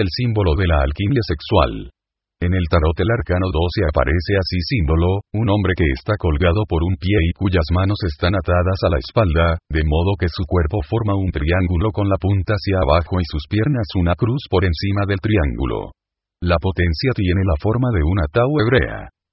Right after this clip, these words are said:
Los dos árboles que la sostienen tienen cada uno seis ramas cortadas. Este es el sacrificio y la obra realizada. Este se llama alquimia sexual. Existen en el mundo millones de libros de yoga,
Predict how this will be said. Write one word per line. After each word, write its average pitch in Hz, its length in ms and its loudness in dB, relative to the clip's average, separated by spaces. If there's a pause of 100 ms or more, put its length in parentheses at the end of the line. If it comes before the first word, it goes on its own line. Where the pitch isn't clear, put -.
Los 82 240 2
dos 107 240 0
árboles 104 400 2
que 127 80 -2
la 110 160 2
sostienen 98 640 -2
tienen 101 320 2
cada 98 320 0
uno 90 240 0 (160)
seis 104 160 0 (160)
ramas 95 320 0
cortadas. 95 800 -4 (480)
Este 101 400 0
es 92 160 2
el 101 160 0
sacrificio 101 640 -2
y 87 80 0
la 58 80 0
obra 85 320 2
realizada. 71 800 -2 (520)
Este 101 360 -2
se 82 160 -2
llama 87 320 2
alquimia 101 400 0
sexual. 71 720 -2 (840)
Existen 95 640 -4
en 87 80 0
el 85 80 0
mundo 104 320 2
millones 85 480 0
de 101 160 2
libros 90 320 0
de 87 160 2
yoga, 123 400 0